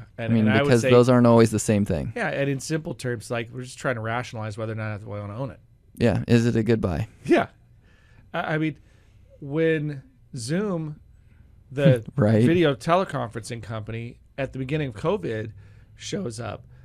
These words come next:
Speaker 2: I mean, look at the stock price shoot up to, I mean, basically, it's like, "Well, you're gonna get paid for the next thirty years of income this year."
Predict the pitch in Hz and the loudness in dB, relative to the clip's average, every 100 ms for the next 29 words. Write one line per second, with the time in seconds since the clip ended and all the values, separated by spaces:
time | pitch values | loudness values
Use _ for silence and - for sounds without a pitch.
0 | - - 123 131 165 - 147 - - 139 | -20 -12 -8 -6 -6 -6 -8 -8 -4 -4
1 | 170 - 104 95 - - 143 135 131 127 | -6 -8 -8 -8 -10 -6 -4 -2 0 -2
2 | - - - - - - 139 123 123 113 | -6 -20 -20 -20 -14 -8 -6 -6 -10 -4
3 | 160 185 147 135 123 127 139 180 240 220 | -2 -2 -6 -8 -6 -8 -6 -6 -6 -6
4 | - 165 165 143 143 139 135 - 165 160 | -8 -4 -6 -4 -6 -4 -6 -6 -4 -2
5 | 175 175 170 143 151 180 160 110 98 98 | -2 0 -2 -2 -4 -6 -6 -8 -8 -6
6 | 117 127 127 101 78 | -6 -6 -6 -8 -8